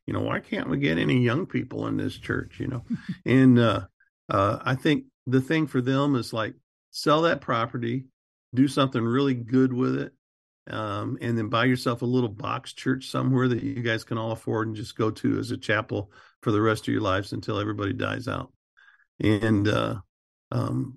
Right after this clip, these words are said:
Speaker 1: th-, that might be a way to sort of end that paradigm.
Speaker 2: Mm.
Speaker 1: But
Speaker 2: Mm.
Speaker 1: other than that, you know, even, even the, some of the best intended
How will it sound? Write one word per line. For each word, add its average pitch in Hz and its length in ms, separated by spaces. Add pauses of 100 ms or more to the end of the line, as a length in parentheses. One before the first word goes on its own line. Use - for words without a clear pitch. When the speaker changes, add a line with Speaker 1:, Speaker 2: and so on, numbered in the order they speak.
(140)
Speaker 1:
th-, 139 160
that 127 140
might 113 200
be 113 100
a 107 60
way 107 180
to 107 160
sort 104 260
of 104 80
end 107 240
that - 180
paradigm. 101 560 (360)
Speaker 2:
Mm. 95 260 (220)
Speaker 1:
But 107 160
Speaker 2:
Mm. 107 120
Speaker 1:
other 127 220
than 110 300
that, 113 500 (340)
you 113 100
know, 113 100
even, 156 520 (140)
even 143 340
the, 113 420 (120)
some 123 260
of 110 80
the 101 120
best 117 520
intended 117 640